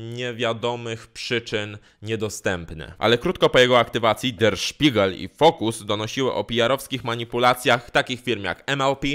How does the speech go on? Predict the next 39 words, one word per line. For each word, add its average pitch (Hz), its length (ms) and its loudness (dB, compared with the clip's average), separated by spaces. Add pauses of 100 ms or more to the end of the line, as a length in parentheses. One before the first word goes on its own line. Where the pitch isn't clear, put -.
(260)
Dell, 139 400 4 (320)
eBay 120 420 2 (100)
i 120 120 -6
B 117 200 4
M 110 100 -4
W 82 180 -4 (180)
oraz 113 300 2
o 117 80 -6
zmianach 120 440 -4
dokonywanych 117 580 -4
w - 40 -18
sieci 120 280 -6 (120)
I 104 40 -6
T 120 140 -8
niemieckich 110 480 -10
partii 107 360 0
C 107 240 0
S 104 180 -4
U 139 200 -2
i 110 120 -6
S - 160 -4
P 110 120 -4
D. 101 140 -2 (500)
W 101 80 -10
maju 175 280 8
dwa 147 140 4
tysiące 147 340 -4
siódmego 127 340 -2
roku 123 240 2
w 131 60 -6
niemieckiej 135 420 -4
wiki 131 240 -6
wystartował 120 460 0
program 113 400 -2
Navarro, 98 600 4
czyli 87 340 -10
Projekt 98 640 -2
Nachtwachsende 101 1200 -2
Rohstoffe, - 880 -6